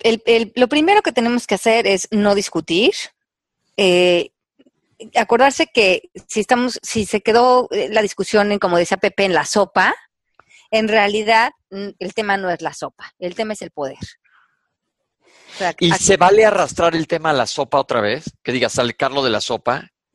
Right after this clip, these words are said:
Speaker 2: irnos de la sopa al restaurante de vuelta. Es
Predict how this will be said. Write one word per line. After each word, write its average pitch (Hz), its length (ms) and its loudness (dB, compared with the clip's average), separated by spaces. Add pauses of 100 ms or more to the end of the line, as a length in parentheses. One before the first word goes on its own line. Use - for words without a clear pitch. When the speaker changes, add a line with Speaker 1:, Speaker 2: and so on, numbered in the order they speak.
(760)
Speaker 2:
irnos 139 320 -2
de 135 80 0
la 110 100 2
sopa 127 260 -2
al 123 60 2
restaurante 110 460 -2
de 110 40 0
vuelta. 104 460 -2
Es - 60 -20